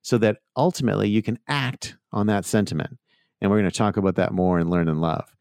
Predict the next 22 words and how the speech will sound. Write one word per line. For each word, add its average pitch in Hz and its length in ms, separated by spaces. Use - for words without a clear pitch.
But 92 120
it's - 180
not 135 320
that 117 260
I 95 240
just 92 320
wanna 92 220
get 87 180
a 85 80
general 85 320
sense 120 300
of 104 80
how 87 120
people 82 300
feel. 131 480
It's, 92 100
I - 160
wanna 175 160
know 120 120
how 87 160
Grad's 107 520
feeling, - 440